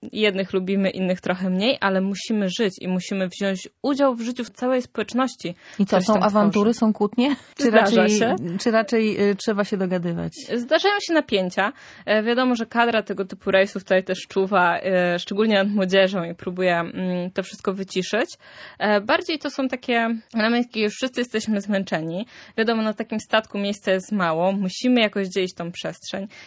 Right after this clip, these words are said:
Speaker 1: Jedni wstają, właśnie idą na wachtę, inni się kładą spać, trzecia grupa śpi właśnie. E,
Speaker 2: Czyli
Speaker 1: i
Speaker 2: to
Speaker 1: trzeba
Speaker 2: wszystko
Speaker 1: sobie
Speaker 2: na zmiany,
Speaker 1: poradzić.
Speaker 2: tak? <laughs>
Speaker 1: Oczywiście, bo jeżeli płyniemy i na przykład przy-, płyniemy przez dobę, no to wiadomo, że nie będziemy wszyscy cały czas pracować.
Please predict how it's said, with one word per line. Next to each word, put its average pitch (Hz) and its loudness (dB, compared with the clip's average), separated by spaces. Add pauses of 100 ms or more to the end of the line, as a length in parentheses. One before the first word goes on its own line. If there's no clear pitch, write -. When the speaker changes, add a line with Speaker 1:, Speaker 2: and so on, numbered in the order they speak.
Speaker 1:
Jedni 240 2
wstają, 180 0
właśnie 185 -8
idą 185 -4
na 180 -2
wachtę, 170 -6
inni 220 -4
się 208 -8
kładą 180 -2
spać, 175 -4 (280)
trzecia 214 0
grupa 196 -2
śpi - -8
właśnie. 175 -6 (340)
E, 190 0
Speaker 2:
Czyli - -2
Speaker 1:
i 202 0
Speaker 2:
to 220 0
Speaker 1:
trzeba 247 2
Speaker 2:
wszystko 262 -4
Speaker 1:
sobie 240 4
Speaker 2:
na 262 4
zmiany, 233 4
Speaker 1:
poradzić. 233 2
Speaker 2:
tak? 233 0 (140)
<laughs> 185 2
Speaker 1:
Oczywiście, 247 0
bo 190 2
jeżeli 208 0
płyniemy 196 0
i - -2
na 170 -2
przykład 185 -6
przy-, - -8
płyniemy 190 -2
przez 185 -6
dobę, 180 2
no 185 -2
to 202 -4
wiadomo, 226 0
że 190 -6
nie 185 -2
będziemy 185 -4
wszyscy 190 -4
cały 175 0
czas - -12
pracować. - -12